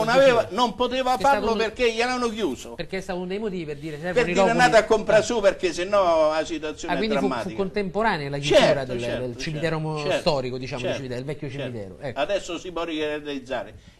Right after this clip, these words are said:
Speaker 1: Chi c'ha una tomba a terra nel cimitero la può alzare, la può modificare, la può ristrutturare per, per ottenere il risultato che ritiene
Speaker 2: In quel
Speaker 1: opportuno.
Speaker 2: momento non si poteva più fare, diciamo.
Speaker 1: Ma chi l'ha stabilito pure questo? L'ha stabilito qualche mente cersa?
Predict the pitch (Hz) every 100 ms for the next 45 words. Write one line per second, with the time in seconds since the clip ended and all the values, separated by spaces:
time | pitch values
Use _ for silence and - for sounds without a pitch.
0 | _ 165 - 214 202 196 220 220 175 165
1 | 156 - 147 - 196 160 151 147 147 -
2 | 160 185 226 202 175 170 185 - 226 208
3 | 180 170 175 170 170 175 214 226 202 165
4 | 170 180 175 - - 190 202 - 208 202
5 | 214 240 185 196 180 170 147 - 175 165
6 | 175 165 160 147 139 147 127 156 139 135
7 | 135 131 - 226 226 226 190 180 170 170
8 | - 147 151 147 135 120 120 - 92 92
9 | 98 104 78 135 151 - 202 180 - -
10 | 165 185 202 165 127 127 117 113 95 98
11 | 113 120 - 135 151 165 147 143 135 147
12 | 139 - 143 135 139 135 135 131 135 156
13 | 180 160 - 156 147 - 202 139 107 113
14 | 104